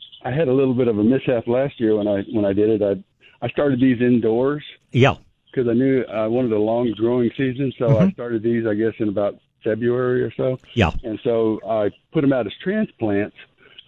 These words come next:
Speaker 1: and I guess I kinda messed with the root systems a little bit because
Speaker 2: Uh-huh.
Speaker 1: I had multiple trunks on the jicama. I
Speaker 2: Uh-huh.
Speaker 1: had some jicama that was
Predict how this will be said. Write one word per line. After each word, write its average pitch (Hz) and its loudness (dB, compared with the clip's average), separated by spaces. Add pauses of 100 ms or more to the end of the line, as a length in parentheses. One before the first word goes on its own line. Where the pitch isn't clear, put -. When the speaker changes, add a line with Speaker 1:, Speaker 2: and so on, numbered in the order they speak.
(360)
Speaker 1:
and 104 -2 (800)
I 120 0
guess 139 0 (220)
I 110 2 (100)
kinda 139 0
messed 131 2
with 131 -2
the 98 -2
root 120 0
systems 143 -2
a 147 0
little 147 2
bit 147 -2
because 92 0
Speaker 2:
Uh-huh. 113 -8
Speaker 1:
I 123 -6
had 127 0 (400)
multiple 127 -2 (120)
trunks 143 -4 (460)
on 123 0
the 117 4
jicama. 143 0
I 127 -2
Speaker 2:
Uh-huh. 147 2
Speaker 1:
had 156 2 (420)
some 117 -4
jicama 131 0
that 113 -2
was 107 -2